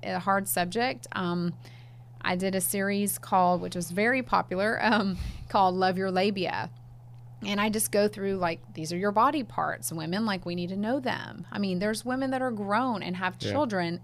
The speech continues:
Speaker 1: and they don't know the right body parts. Um, and just kind of talking about those things that are uncomfortable, but they are affecting us,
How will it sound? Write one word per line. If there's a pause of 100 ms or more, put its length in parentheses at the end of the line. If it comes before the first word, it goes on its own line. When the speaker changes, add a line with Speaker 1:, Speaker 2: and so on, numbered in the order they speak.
(140)
Speaker 1:
and
they
don't (100)
know
the
right
body
parts. (480)
Um, (180)
and
just
kind
of
talking
about
those
things
that
are (400)
uncomfortable,
but
they
are
affecting
us,